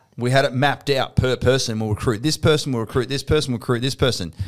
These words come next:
And then you know what happened? I literally, the thrill of helping people and the, the dopamine hit I was get,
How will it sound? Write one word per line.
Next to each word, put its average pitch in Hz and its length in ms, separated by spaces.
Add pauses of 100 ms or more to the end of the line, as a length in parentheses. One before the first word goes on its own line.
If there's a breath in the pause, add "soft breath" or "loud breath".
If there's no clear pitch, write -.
(440 loud breath)
And 131 100
then 160 140
you 139 80
know 147 160
what 131 100
happened? 117 300
I 131 240
literally, 131 680 (400)
the 127 160
thrill 139 400
of 143 100
helping 127 340
people 135 500 (800 soft breath)
and 117 200
the, 110 240
the 110 520 (520)
dopamine 139 520
hit 127 180
I 120 80
was 117 180
get, 120 340